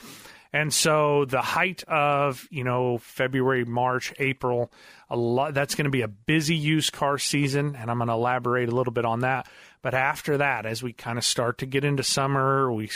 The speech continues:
go through the height of summer, um, these banks are gonna start taking their losses and being able to write that off on their books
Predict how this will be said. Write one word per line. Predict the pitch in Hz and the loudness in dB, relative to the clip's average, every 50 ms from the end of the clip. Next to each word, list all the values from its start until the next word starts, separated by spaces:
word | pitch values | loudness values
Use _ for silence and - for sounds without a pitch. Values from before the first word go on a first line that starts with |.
| - - | -8 -2
go | 131 127 127 | 0 0 0
through | 117 - - 143 139 131 | 0 -2 -2 0 0 2
the | 123 120 | 0 0
height | 110 123 123 127 127 | -2 -2 -2 0 0
of | 120 - | -2 -2
summer, | - - 147 139 143 139 135 135 135 _ - - - - - - - - - _ - | -2 -2 -2 0 2 2 2 0 0 _ -10 -20 -20 -20 -20 -20 -20 -20 -20 _ -6
um, | - 120 117 117 117 117 117 117 117 113 131 - - | -4 -2 0 0 0 0 0 -2 -4 -6 -8 -12 -12
these | 135 120 139 135 127 - | -6 -4 -2 -2 -2 -4
banks | - - 147 165 175 160 - - 147 | -2 -2 0 0 0 -2 -2 -2 -2
are | 131 | -2
gonna | 127 143 139 143 143 | -2 -2 0 0 0
start | - - - - 151 139 135 139 _ | -2 -2 0 0 0 0 0 -4 _
taking | - - 147 147 - - 135 127 120 127 139 - | -6 -4 -4 -4 -2 -4 -6 -6 -6 -10 -12 -14
their | 151 131 120 123 131 120 117 | -16 -18 -10 -6 -4 -2 -2
losses | 110 113 131 156 180 185 - - - 127 120 127 131 - - - - | -2 0 0 0 0 0 -2 -2 -2 -2 -2 -4 -4 -6 -10 -10 -10
and | 131 117 120 117 | -8 -8 -8 -8
being | 117 123 123 123 127 | -6 -6 -6 -4 -2
able | 123 123 120 123 123 113 | -2 0 0 0 -2 -4
to | - - - 123 120 120 120 113 - - - - - - - _ - | -4 -4 0 0 2 2 0 -2 -4 -8 -20 -20 -20 -20 -20 _ -4
write | - 120 120 120 - | -2 0 0 0 0
that | - 131 127 127 | 0 0 0 2
off | 123 127 131 123 - - | 2 2 0 0 -2 -4
on | 120 120 | -2 -2
their | 117 113 | -2 -4
books | 113 - 208 240 233 - - - - - | -2 2 2 2 2 0 0 0 0 0